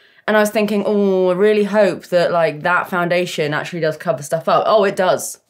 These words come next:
Oh, it does. I like it a lot. A lot, a lot. That's actually so great.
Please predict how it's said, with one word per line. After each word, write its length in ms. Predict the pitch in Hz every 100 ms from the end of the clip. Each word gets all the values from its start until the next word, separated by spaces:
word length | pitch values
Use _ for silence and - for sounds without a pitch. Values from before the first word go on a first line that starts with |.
| -
Oh, 380 | 220 190 135 - _ _ _
it 180 | 233 -
does. 500 | 185 143 - - - _ _ _
I 60 | 139
like 280 | 151 214 -
it 60 |
a 40 | 156
lot. 440 | 180 175 - - _ _
A 80 | 180
lot, 340 | 202 208 -
a 60 | 170
lot. 400 | 160 151 - - _ _ _ _ _ _ _ _ _
That's 240 | - 185 202
actually 240 | 202 208
so 640 | - - - 185 185 214 233
great. 460 | 196 190 143 -